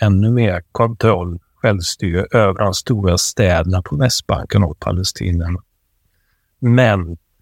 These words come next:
det fanns då redan dag ett motstånd på båda sidorna mot Osloavtalet. De var absolut inte majoritet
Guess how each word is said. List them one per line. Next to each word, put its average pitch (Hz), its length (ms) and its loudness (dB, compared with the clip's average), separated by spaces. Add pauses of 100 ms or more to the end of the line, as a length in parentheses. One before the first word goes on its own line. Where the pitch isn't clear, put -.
(540)
det 110 100 2
fanns 117 400 2
då 110 160 0
redan 98 420 2
dag 98 380 0
ett - 500 -6
motstånd 113 880 0 (100)
på 117 140 -2
båda 113 600 0
sidorna 101 380 0
mot 92 180 0
Osloavtalet. 92 760 -4 (280)
De 101 180 2
var 127 140 2
absolut 139 540 -2
inte 120 200 2
majoritet 104 560 0